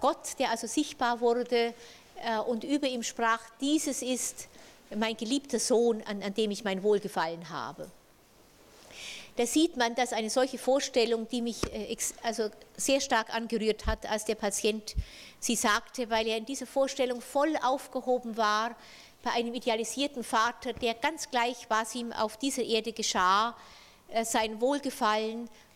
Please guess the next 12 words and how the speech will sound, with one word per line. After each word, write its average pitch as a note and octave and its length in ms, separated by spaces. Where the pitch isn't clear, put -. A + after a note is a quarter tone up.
weiter A#3 500
auf G#3+ 140
diesem A#3 300
Sohn, A#3+ 480
äh, G#3+ 180
ruhen, C#4+ 520
äh, A#3 200
ließ, A#3+ 600
äh, A3 280
und A3 180
ihn G#3+ 160
weiter G#3+ 460